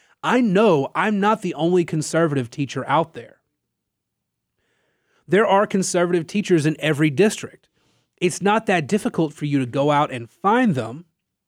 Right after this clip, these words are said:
and talk to them and say, "Hey, we want to increase transparency in the classroom. What have you got?" I want teachers to post their lesson plans publicly. How, what, what would be acceptable?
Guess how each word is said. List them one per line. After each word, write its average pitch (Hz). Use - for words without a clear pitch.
and 160
talk 214
to 151
them 127
and 123
say, 127
"Hey, 156
we 135
want 143
to 147
increase 143
transparency 143
in 131
the 123
classroom. 151
What 117
have 127
you 147
got?" 180
I 135
want 160
teachers 143
to 143
post 143
their 165
lesson 131
plans 139
publicly. 180
How, 139
what, 139
what 143
would 156
be 156
acceptable? 160